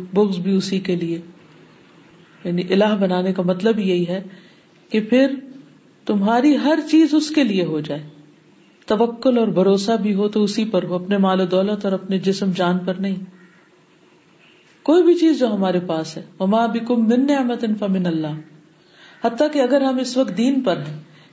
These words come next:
یا اس وقت ہم اللہ تعالیٰ کے نام پڑھ رہے ہیں تو یہ بھی سراسر اللہ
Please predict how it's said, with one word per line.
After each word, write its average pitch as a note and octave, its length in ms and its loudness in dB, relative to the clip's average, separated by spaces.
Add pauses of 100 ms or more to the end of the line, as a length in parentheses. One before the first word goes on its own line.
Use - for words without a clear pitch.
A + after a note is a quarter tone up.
(120)
یا A3 100 4
اس A#3+ 180 2
وقت B3+ 200 -2
ہم A3+ 120 0
اللہ G#3+ 140 2
تعالیٰ G#3 340 0
کے A3+ 80 -2
نام G3 240 0
پڑھ F#3 200 0
رہے E3 120 -6
ہیں E3 100 -12 (540)
تو A3+ 60 -8
یہ A#3+ 240 2
بھی D#4 180 4
سراسر C#4+ 480 0
اللہ A3+ 200 0